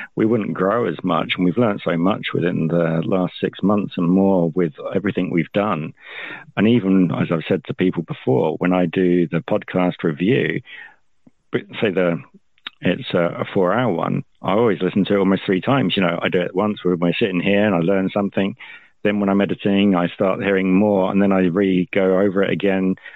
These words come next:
before uploading just to see whether there's anything missing. But I'm never kind of going, "Oh, bored with this, I must switch it off."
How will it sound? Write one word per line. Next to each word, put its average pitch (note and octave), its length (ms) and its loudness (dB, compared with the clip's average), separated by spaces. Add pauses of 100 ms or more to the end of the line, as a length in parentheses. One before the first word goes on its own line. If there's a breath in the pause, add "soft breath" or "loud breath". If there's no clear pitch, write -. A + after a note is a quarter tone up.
(160 loud breath)
before F#2+ 400 0
uploading F#2+ 600 -2
just G2 220 -2
to - 120 -8
see F#2+ 300 2
whether G2 520 2 (280)
there's E2 220 -4
anything F#2 320 -2
missing. F2+ 440 0
But - 140 -2 (380)
I'm G2+ 200 4
never A2+ 240 0
kind G#2 240 -2
of F#2 80 -2
going, F#2+ 200 -2 (320 loud breath)
"Oh, G#2+ 280 0
bored A2+ 180 2
with D#2 120 -6
this, D2+ 180 -2
I - 20 4
must F#2+ 200 2 (140)
switch - 220 -2
it - 80 -4
off." - 260 -2